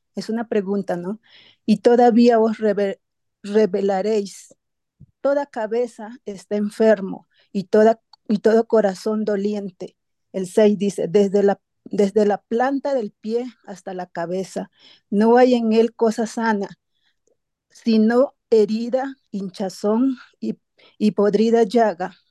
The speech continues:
No está curada ni vendada ni suavizada con aceite". El Señor Jesucristo nos da esta enseñanza. O sea, hay muchos más en Romanos tres diez también, por ejemplo.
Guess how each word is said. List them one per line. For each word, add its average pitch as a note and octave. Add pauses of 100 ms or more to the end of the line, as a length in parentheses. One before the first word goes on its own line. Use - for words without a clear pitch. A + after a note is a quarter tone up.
(800)
No A3
está A#3+
curada A3+ (120)
ni B3 (460)
vendada A3 (220)
ni G3+
suavizada F#3+
con F#3+
aceite". F#3 (540)
El A3
Señor A#3
Jesucristo B3
nos G#3+
da A3 (280)
esta A3+
enseñanza. G#3+
O G#3
sea, A3+
hay A#3
muchos C#4
más C4
en G#3+
Romanos G#3+
tres A3
diez A#3
también, G3+
por A#3
ejemplo. A3